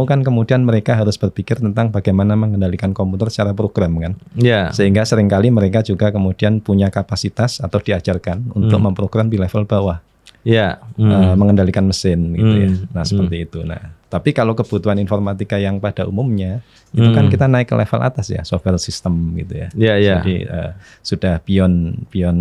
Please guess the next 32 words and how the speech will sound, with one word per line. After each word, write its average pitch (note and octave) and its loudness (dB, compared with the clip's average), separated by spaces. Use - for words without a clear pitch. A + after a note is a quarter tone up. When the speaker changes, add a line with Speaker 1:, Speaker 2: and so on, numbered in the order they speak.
Speaker 1:
eh, E2+ -4
mesin G2+ 2
sendiri F#2+ 2
gitu A2+ 2
Speaker 2:
Ya, G#2 2
Speaker 1:
ya, - -
Speaker 2:
ya, F#2+ 2
Speaker 1:
seperti - -4
Speaker 2:
ya. F#2 -4
Speaker 1:
itu. F2+ -4
Speaker 2:
Ya, G2 4
ya, E2+ -6
ya. - -8
Speaker 1:
Pertemuannya G2+ 2
di G2+ -2
sana. E2+ -4
Speaker 2:
Mm-mm. F#2+ -2
Dan, B2 -2
dan C3 0
perkembangan C3+ 0
itu A#2+ 2
sampai C#3+ 0
sekarang C#3+ 0
luar A#2+ 2
biasa A2 2
ya G2 2
untuk G#2+ 0
ininya. F#2 4
Dan F#2+ 2
ya E2+ 0
contoh C#3 -2
yang G2+ 2